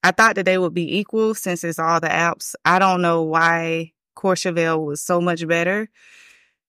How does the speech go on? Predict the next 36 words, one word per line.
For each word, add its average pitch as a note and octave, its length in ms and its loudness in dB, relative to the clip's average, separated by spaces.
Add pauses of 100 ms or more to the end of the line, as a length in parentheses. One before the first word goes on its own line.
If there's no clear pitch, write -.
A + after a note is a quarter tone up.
(140)
It E3 120 -2
just D#3 240 -4
was. A3+ 460 4
It E3 140 0
offered E3 420 -2
more E3 260 0
dining G#3 460 0
options. G#3+ 800 -2
It F3 80 -4
was E3+ 160 -2
more D#3+ 180 -2
lively. G#3 640 2
There F3+ 220 2
were D3 100 -2
bars A3 440 2
open. G#3 600 -2 (1040)
Um, D#3 640 -2 (680)
there D#4 120 4
were F#4+ 100 2
some C4+ 200 -2
great A#3 300 2
takeaways F#3+ 580 -2
from - 140 -8
Switzerland, G3+ 540 -4
like D#3 200 -2
the D#3 100 -4
chocolate. F#3 580 0 (840)
I F3 100 -2
got E3+ 140 4
a F3 40 -2
Swiss G3+ 300 -2
Army F#3 300 2
knife F#3 260 -2
for F#3+ 120 -4
my E3 160 -2
son. A#3+ 580 -2